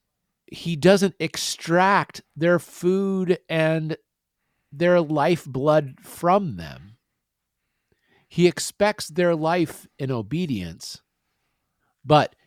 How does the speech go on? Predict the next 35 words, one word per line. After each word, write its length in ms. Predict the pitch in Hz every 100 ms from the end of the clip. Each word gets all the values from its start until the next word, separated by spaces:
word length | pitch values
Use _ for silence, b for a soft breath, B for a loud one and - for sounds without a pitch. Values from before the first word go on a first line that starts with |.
| _
his 260 | 147 131
yoke 240 | 139 123 135
is 160 | 147
light. 460 | 156 185 90 - - _ _ _ _ _ _ _ _ _ b b b
It's 160 | 143 156
a 40 |
different 280 | 156 156 143
kind 360 | - 151 160
of 120 | 160 139
slavery, 480 | - 165 170 139
and 80 | 127
we 80 | 139
have 180 | 139 147
to 120 | 151
see 200 | - 156
how 160 | 135 135
this 180 | 135
slavery 400 | - 131 127 120
plays 380 | 127 - 135 131
out. 220 | 175 151
But 160 | 143 -
this 180 | 165 -
fits 360 | - 160 -
very 380 | - 165 175 170 165 _ _ _ 147
much 320 | 170 180 160
in 100 | 151
what 180 | 160 131
I 140 | 135
see 300 | 131 175 170
in 100 | 143
these 300 | 143 131 123
names, 400 | 165 165 120 - B B B
that 160 | - 147
there's 220 | 160 147
constantly, 1000 | - - 175 190 - 151 - 92 82 98